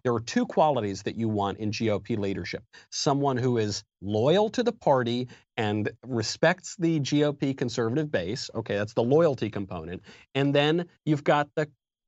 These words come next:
philosophical component. Are you actually a conservative?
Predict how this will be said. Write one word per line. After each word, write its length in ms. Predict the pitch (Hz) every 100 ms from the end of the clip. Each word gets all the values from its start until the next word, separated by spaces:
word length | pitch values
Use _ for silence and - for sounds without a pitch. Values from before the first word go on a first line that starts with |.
| -
philosophical 640 | 208 202 247 254 233 139
component. 460 | 117 104 92 90 - 120
Are 240 | 139 165
you 240 | 165 165
actually 480 | 143 135 - 131 131
a 60 | 123
conservative? 680 | 139 127 190 202 120 -